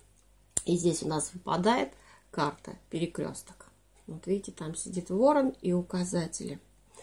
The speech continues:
Ну что ж, дорогие друзья, по карте перекресток это однозначно, э,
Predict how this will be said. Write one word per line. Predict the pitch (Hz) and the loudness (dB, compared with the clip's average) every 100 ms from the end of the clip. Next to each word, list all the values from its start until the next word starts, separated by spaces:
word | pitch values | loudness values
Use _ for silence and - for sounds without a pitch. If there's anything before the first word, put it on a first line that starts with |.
| - - - - - - - - | -20 -18 -16 -18 -18 -20 -20 2
Ну | 330 | 2
что | 330 226 | 4 4
ж, | 185 | 4
дорогие | 185 165 160 151 | 0 -2 -2 -2
друзья, | 170 170 147 | -2 -2 -4
по | - | -6
карте | - 160 - | -6 -8 -8
перекресток | - 175 180 233 339 - 277 269 - | -8 -8 0 2 2 2 0 0 -2
это | 180 - | -2 0
однозначно, | - 175 180 180 220 247 294 - 302 302 - - - - | -2 -2 0 2 4 4 4 2 0 0 -6 -16 -18 -8
э, | 170 160 156 | -2 -2 -2